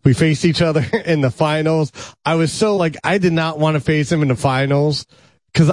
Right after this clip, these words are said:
I don't wanna be the one to, like, lose to him and he gets his first championship, because I would never hear the end of it. And, uh, somehow his team sucked. Well, they did all right, but my team did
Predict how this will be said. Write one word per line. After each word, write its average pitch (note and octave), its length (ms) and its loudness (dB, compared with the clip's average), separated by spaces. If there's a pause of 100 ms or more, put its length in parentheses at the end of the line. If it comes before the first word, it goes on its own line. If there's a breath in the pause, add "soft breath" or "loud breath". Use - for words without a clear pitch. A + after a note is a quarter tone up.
I F3+ 140 -2
don't C#4 140 -2
wanna B3+ 180 0
be G#3 160 0
the F#3 100 0
one D#3 680 0
to, C#3+ 120 -2
like, B2 400 -2 (320)
lose E3 480 4
to B2+ 140 -2
him G#2+ 420 -2 (300 soft breath)
and C#3 120 2
he D3 120 4
gets C#3 180 -2
his A#2+ 160 0
first B2+ 300 -2
championship, B2+ 580 0
because C3+ 240 0
I D3 100 -2
would C#3+ 200 -2
never C#3 200 0
hear B2 220 0
the A2 180 -4
end B2+ 220 0
of F2 120 -4
it. F2 140 -4 (540 loud breath)
And, C3+ 380 0
uh, A#2 380 0 (920)
somehow D3 760 0
his C#3+ 300 0
team F3 260 2
sucked. - 580 -4 (600)
Well, D#3 300 0
they C3 140 2
did A2+ 180 0
all F#2 120 0
right, F#2 260 0
but A2+ 80 0
my D3 200 0
team A#2+ 400 0
did A#2 260 0